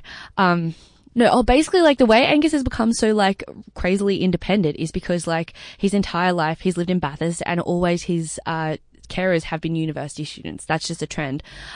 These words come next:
Um, and so pretty much, like, he used to have someone that needed to shower him and, like, do stuff in the toilet or that stuff. And, um, just over time, like, they,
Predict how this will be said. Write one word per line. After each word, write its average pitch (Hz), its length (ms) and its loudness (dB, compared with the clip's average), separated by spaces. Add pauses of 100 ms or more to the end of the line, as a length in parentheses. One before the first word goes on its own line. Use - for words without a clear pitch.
(120)
Um, 160 380 2
and 165 160 2
so 160 320 2 (400)
pretty 185 180 8
much, - 420 -4 (120)
like, 160 500 -6
he 185 140 0
used 180 360 0
to 190 80 -4
have 165 160 -2
someone 160 300 -2
that 156 160 -4
needed 156 240 -4
to 156 80 -4
shower 151 320 -4
him 156 280 -4
and, 147 200 -6
like, 143 340 -10 (540)
do 156 200 -4
stuff - 300 -6
in 156 80 0
the 151 80 -2
toilet 147 580 0
or 151 260 -4 (440)
that 143 180 -6
stuff. 147 240 -4 (100)
And, 156 360 0 (460)
um, 160 400 2
just - 260 -4
over 165 240 2
time, 175 380 4
like, 156 300 -2
they, 165 180 0